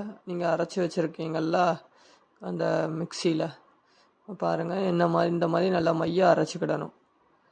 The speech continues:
இதை அரைச்சு வச்சிருக்கத அந்த ம-, கூட்டுல கொட்டி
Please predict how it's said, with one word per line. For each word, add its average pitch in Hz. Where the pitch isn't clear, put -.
இதை 170
அரைச்சு 165
வச்சிருக்கத 165
அந்த 190
ம-, 170
கூட்டுல 170
கொட்டி 190